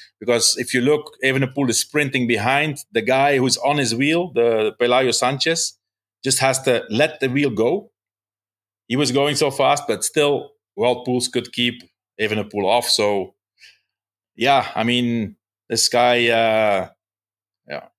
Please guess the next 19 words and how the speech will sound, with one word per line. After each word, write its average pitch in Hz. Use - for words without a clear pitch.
he 110
won 123
the 113
stage 135
in 117
the 107
Tour 135
already, 139
now 127
a 113
stage 117
in 104
the 104
Vuelta, 131
two 135
really 120
nice 110
stages 117
against 113